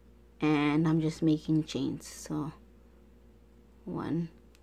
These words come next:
two. Yes, I'm going to make, let me chain one fifty. And I come back. Okay, so this is my chain with,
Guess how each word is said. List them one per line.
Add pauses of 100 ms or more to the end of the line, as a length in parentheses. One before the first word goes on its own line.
(1500)
two. (1120)
Yes,
I'm
going
to (720)
make, (100)
let
me
chain (240)
one
fifty. (640)
And
I
come
back. (1080)
Okay, (260)
so
this
is
my
chain
with,